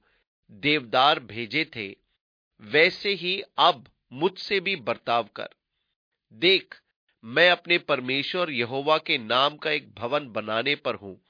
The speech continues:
कि उसे उसके लिए पवित्र करूं और उसके सम्मुख सुगंधित धूप जलाऊं और नित्य भेंट की रोटी उसमें रखी जाए।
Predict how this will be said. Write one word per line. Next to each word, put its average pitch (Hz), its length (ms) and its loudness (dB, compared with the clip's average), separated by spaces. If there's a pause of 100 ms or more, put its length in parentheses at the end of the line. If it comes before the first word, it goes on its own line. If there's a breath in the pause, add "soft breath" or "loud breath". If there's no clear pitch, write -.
(640)
कि 180 160 -2
उसे 202 400 -2
उसके 185 400 -4
लिए 135 400 0 (440)
पवित्र 220 440 0
करूं 123 440 -4 (500)
और 185 240 8
उसके 208 360 -6
सम्मुख 170 520 -6
सुगंधित 147 840 -2
धूप 127 280 -8
जलाऊं 107 420 -4 (640)
और 160 260 8
नित्य 190 560 0
भेंट 156 440 -2
की 170 200 -4
रोटी 127 580 -6 (340)
उसमें 143 460 -2
रखी 113 380 -4
जाए। 104 300 -4